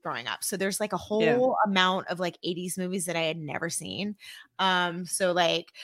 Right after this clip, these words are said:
Speaker 1: I remember one year, all the girls in the trailer were, like, having me work through, like, all of, like, the Molly Ringwald one, like,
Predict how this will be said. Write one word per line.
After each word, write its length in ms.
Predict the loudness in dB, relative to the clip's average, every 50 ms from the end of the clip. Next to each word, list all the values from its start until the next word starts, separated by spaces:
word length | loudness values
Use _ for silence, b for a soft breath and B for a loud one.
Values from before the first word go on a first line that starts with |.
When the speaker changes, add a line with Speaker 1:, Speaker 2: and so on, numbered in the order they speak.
| B B
Speaker 1:
I 40 | 6
remember 240 | 6 6 6 6 6
one 220 | 6 6 6 6
year, 140 | 6 4 6
all 180 | 8 6 6
the 100 | 6 4
girls 280 | 4 4 2 2 2 0
in 80 | -2 -2
the 80 | -2
trailer 420 | -2 0 2 2 2 2 2 0 0
were, 180 | 0 -2 0
like, 180 | 0 0 0 0
having 360 | 2 2 2 2 2 0 -2
me 140 | -2 -2 0
work 240 | 0 0 0 0 -4
through, 460 | -6 -2 0 2 2 2 2 0 -2
like, 460 | -2 -4 -4 -2 -4 -6 -8 -10 -18 B B B B B B B _
all 220 | 8 8 10 10 8
of, 260 | 6 4 4 0 2
like, 440 | 4 4 4 4 2 -2 -8 -14 -6 -2
the 80 | 0 4
Molly 300 | 6 8 8 8 6 6
Ringwald 500 | 6 6 6 8 8 8 8 8 6 4
one, 260 | 4 2 2 2 -4 -2
like, 400 | 0 2 2 2 0 -4 -12 -20